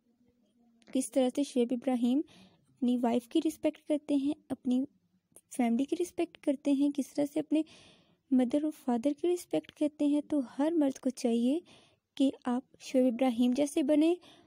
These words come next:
और अपनी फैमिली को सपोर्ट करें, स्पेशली अपनी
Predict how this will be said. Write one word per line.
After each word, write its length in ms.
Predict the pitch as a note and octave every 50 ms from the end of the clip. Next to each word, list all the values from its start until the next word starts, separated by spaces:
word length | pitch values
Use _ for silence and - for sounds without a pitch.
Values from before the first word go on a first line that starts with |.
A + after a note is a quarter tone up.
| _ _ - -
और 240 | C4+ B3+ C4 - - -
अपनी 280 | - _ - C4+ C#4 C4+
फैमिली 380 | - - - B3+ A#3+ A#3 A#3+ C#4
को 140 | - E4
सपोर्ट 340 | D#4 - - - D#4 D4+ C#4+ - -
करें, 240 | - D4+ D4 D#4 - - - -
स्पेशली 600 | - - - - C4+ C#4 - - - D#4 E4 F4+ - -
अपनी 260 | C#4 - - C#4 C#4+